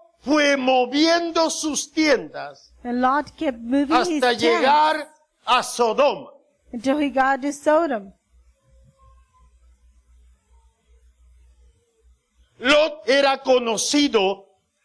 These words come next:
Speaker 1: por no ser una persona dedicada.
Speaker 2: He, Lot was known for not
Speaker 1: Tenía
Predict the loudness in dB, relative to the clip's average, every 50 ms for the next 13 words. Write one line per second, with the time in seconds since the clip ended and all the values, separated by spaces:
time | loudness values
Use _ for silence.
0 | _ _ _ 0 2 2 2 2 0 -2 -2 -2 -2 -2 -2 -2 -2 0 0 -2
1 | -2 -2 -2 -2 0 -2 -2 -2 -2 -2 -2 -2 0 0 0 0 0 0 -2 -2
2 | -4 -10 -8 -4 0 0 2 2 0 -2 -6 -14 -16 _ _ _ _ _ _ _
3 | _ _ -10 -10 -10 -10 -8 -4 -2 0 0 0 0 -2 -2 -4 -2 0 0 0
4 | 0 0 0 2 2 2 2 0 -2 -4 -6 -8 -8 -6 -6 -4 -4 -2 0 0
5 | 0 0